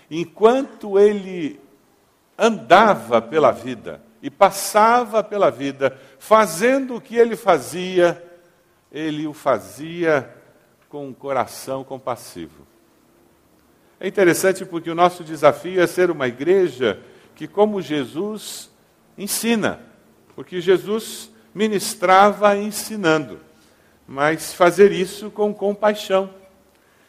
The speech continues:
Então, quando você ensinar alguém que roubar é pecado, eu preciso ensinar com compaixão. Quando eu encontrar um homossexual e eu for dizer que isso é pecado e desagrada a Deus,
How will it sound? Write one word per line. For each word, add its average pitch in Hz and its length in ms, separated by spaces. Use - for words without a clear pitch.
Então, 240 220
quando 254 220
você 226 300
ensinar 208 720
alguém 175 480
que 170 200
roubar 165 600
é 135 60
pecado, 143 840
eu 143 100
preciso 170 360
ensinar 147 460
com 175 120
compaixão. 143 680
Quando 208 140
eu 214 60
encontrar 202 440
um 190 60
homossexual 180 960
e 165 60
eu 160 100
for 180 220
dizer 151 460
que 175 260
isso 190 440
é 190 100
pecado 185 720
e 139 40
desagrada 147 800
a - 20
Deus, - 800